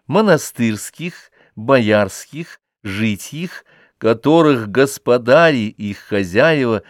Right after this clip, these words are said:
обязаны ставить на суд в случае частного их обвинения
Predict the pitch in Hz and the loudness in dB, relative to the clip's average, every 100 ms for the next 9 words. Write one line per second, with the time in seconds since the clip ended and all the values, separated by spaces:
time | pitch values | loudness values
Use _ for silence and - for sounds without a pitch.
0 | - _ 98 98 110 104 104 98 - 107 | -20 _ -4 2 2 2 -2 -4 0 2
1 | 98 90 98 101 - 120 113 - - - | 2 -2 -2 -4 -4 -6 -6 -8 -20 -10
2 | 104 - - 92 87 - 107 139 185 - | -8 -8 -8 -8 -8 -4 2 4 2 -2
3 | 190 185 175 180 143 160 160 156 147 | -2 -2 -2 -4 -4 -6 -4 -2 -4